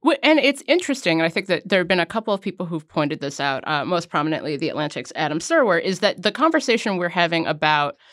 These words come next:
um, you know, Christians feeling a sense of loss is about white Christians. Um, largely African-American Christians,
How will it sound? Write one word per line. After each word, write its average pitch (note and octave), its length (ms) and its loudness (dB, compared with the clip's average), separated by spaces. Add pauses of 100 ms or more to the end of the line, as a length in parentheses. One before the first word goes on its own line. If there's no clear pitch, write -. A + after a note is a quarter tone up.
(220)
um, D#3 440 4 (400)
you F3+ 100 -2
know, C#3 80 0 (100)
Christians G3 680 -2
feeling F3+ 360 0
a D#3+ 60 0
sense D#3 260 -4
of F3 120 -6
loss G3 400 2
is F#3 160 -2
about B3 540 2
white E3 360 0
Christians. - 680 -12 (400)
Um, F3 420 6
largely G#3 880 2
African-American F#3+ 760 -2
Christians, E3 640 -4